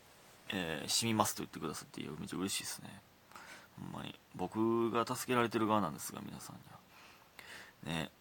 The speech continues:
えー、確かにね、ラジオの電波に乗って田中さんの声を聞く日を。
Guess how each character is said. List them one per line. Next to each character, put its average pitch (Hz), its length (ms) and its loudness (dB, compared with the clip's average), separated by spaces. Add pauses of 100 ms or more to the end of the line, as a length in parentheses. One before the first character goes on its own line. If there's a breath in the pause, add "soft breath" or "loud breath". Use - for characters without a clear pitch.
(420)
え 104 760 6
ー、 - 20 -6
確 113 160 8
か 113 120 8
に 95 60 4
ね、 131 400 8
ラ 110 140 12
ジ 104 100 2
オ 107 80 4
の 92 120 0
電 110 240 2
波 85 320 6
に 87 120 -2
乗 95 100 0
っ - 20 -10
て - 200 -14
田 - 120 -8
中 90 140 -10
さ - 100 -6
ん 80 40 -8
の - 60 -10
声 73 140 -10
を - 20 -10
聞 - 240 -18
く - 60 -10
日 - 160 -6
を。 - 100 -6